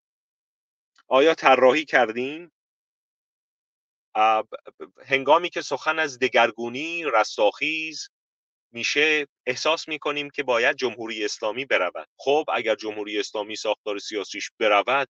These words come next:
ما، ما با، با باورهای، اه، مذهبی مانده در میان مردمانمون، در میان همبودگاه‌های ایران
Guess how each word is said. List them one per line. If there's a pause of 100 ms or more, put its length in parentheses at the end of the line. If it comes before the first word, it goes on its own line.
(300)
ما، (280)
ما (480)
با،
با (180)
باورهای، (560)
اه، (380)
مذهبی
مانده (160)
در (760)
میان
مردمانمون،
در
میان (120)
همبودگاه‌های
ایران